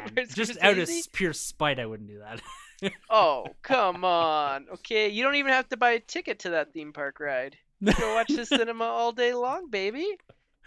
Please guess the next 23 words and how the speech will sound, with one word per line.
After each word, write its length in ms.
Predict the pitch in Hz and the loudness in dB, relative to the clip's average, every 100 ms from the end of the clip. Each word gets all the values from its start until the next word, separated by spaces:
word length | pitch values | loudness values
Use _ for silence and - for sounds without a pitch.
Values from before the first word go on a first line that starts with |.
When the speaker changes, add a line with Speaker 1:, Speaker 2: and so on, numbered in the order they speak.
| 269 202 | -16 -2
Speaker 2:
Yeah, 400 | 185 185 190 190 | 4 6 6 8
Speaker 1:
Um, 40 | |
Speaker 2:
pull 160 | 190 156 | 6 6
up 220 | 190 233 | 6 4
to 60 | 143 | 4
that 60 | |
Speaker 1:
also, 280 | 277 262 269 | 4 2 4
Speaker 2:
buffet. 220 | 190 190 143 | 0 0 -2
Speaker 1:
also, 760 | 208 240 - 269 240 247 254 156 | -4 -4 -6 -2 0 0 -6 -8
um, 640 | 190 180 180 175 175 175 185 _ _ _ | -2 2 2 0 -4 -16 -20 _ _ _
John 320 | 160 180 180 | -6 -4 -4
Carpenter, 600 | 175 185 185 220 254 302 349 _ _ _ 165 | -4 -6 -4 -8 -10 -12 -14 _ _ _ -6
very 260 | 156 156 | -4 -4
solid 360 | 156 170 165 - | -6 -8 -8 -10
pick. 240 | 190 240 | -14 -14
Stanley 360 | - 175 160 151 - | -10 -8 -8 -10 -12
Kubrick. 360 | 233 247 302 302 _ _ _ _ _ - | -12 -8 -10 -10 _ _ _ _ _ -12
Um, 380 | 151 147 143 143 | -8 -6 -8 -10
George 260 | 147 135 147 | -12 -10 -10
A. 100 | 143 | -12
Romero. 880 | 127 147 202 220 220 226 220 214 208 _ _ _ _ - | -10 -6 -4 -2 -2 -2 -2 -4 -8 _ _ _ _ -16
Uh, 360 | 160 147 156 156 | -12 -8 -6 -6
there's 180 | 220 | -8